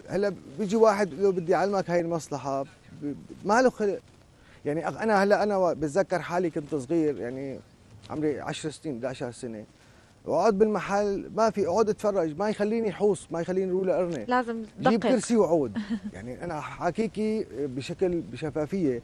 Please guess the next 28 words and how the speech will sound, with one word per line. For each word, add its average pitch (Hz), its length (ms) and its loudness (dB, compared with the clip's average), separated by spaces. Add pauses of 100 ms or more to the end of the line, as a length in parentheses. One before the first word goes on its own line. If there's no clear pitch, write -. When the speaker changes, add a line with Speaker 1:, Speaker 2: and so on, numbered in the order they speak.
(220)
Speaker 1:
جيب 208 160 2
كرسي 233 300 0
وعود 202 280 2
اتفرج. 180 460 0 (640)
إذا 135 160 -2
ما 214 160 0
كان 214 180 0
عندك 185 280 0
خلفية، 135 500 -4 (420)
تعرف 190 320 -2
هالمرحلة 185 440 0
كيف 180 220 -4
صارت، 120 360 -6 (440)
وهالمرحلة 160 600 -2
وهالمرحلة، 156 600 -6 (400)
بس 202 160 0
ليصير 202 280 6
عندك 180 380 0
معرفة، 156 500 -4 (440)
بصير 180 220 0
عندك 185 460 2
أنت 175 480 -2 (360)
عرفت 156 440 -2
شو، - 200 -6
شو 151 180 -10
صار. 151 280 -4 (140)
هذا 208 240 2
علم، 165 400 -2